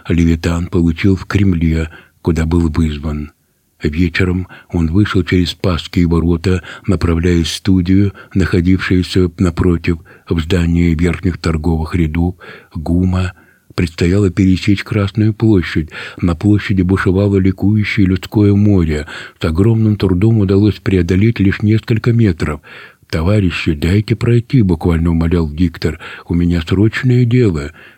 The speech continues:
«Какие дела?» — радостно отвечали ему. «Сейчас Левитан приказ о победе передавать будет. Сейчас салют будет».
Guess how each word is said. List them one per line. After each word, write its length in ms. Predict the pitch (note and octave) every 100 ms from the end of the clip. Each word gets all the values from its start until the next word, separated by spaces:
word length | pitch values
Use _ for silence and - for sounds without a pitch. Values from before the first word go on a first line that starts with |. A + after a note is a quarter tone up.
| _
«Какие 460 | - D#2+ - G2+ G2+
дела?» — 500 | F#2+ G2 G2+ F#2 E2 - -
радостно 560 | F2 E2+ D#2 D2 -
отвечали 540 | E2+ E2+ D#2+ F2 D#2 D#2
ему. 260 | D2+ C#2 - - -
«Сейчас 340 | F2 G2 F#2+
Левитан 520 | F2 F2 F2 F#2+ G2
приказ 500 | F#2 F2 E2 F2+ F#2+
о 60 | F#2
победе 500 | - E2 E2 G#2 G2+
передавать 640 | G2 G2+ F#2+ F2 F2 G#2
будет. 460 | E2+ F2+ E2+ D2+ D2 - - -
Сейчас 360 | E2+ - F#2+
салют 480 | - - E2+ F#2+ B2
будет». 580 | G#2 G#2 F#2+ D2+ D2 -